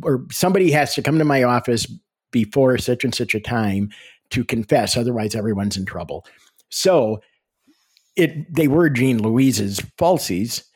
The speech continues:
So Henry says, "You just have to go give him this note and, um, that basically say, 'These look like mine.' I got 'em at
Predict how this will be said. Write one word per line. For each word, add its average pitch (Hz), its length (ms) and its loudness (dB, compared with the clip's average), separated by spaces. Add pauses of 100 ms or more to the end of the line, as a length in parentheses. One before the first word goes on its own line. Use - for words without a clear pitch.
(100)
So 123 520 2
Henry 156 720 2
says, 120 520 0
"You 107 100 -8
just 113 160 -4
have 127 180 0
to 117 80 -2
go 135 440 0 (460)
give 113 180 0
him 139 180 2
this 143 240 0
note 135 420 0 (800)
and, 110 340 -2
um, 107 500 -4 (340)
that 113 180 0
basically 117 520 0
say, 107 580 0
'These 117 360 0 (160)
look 120 380 -4 (260)
like 123 280 -2
mine.' 104 560 -2 (560)
I 107 120 0
got 104 220 -4
'em 117 260 -4
at 113 240 -8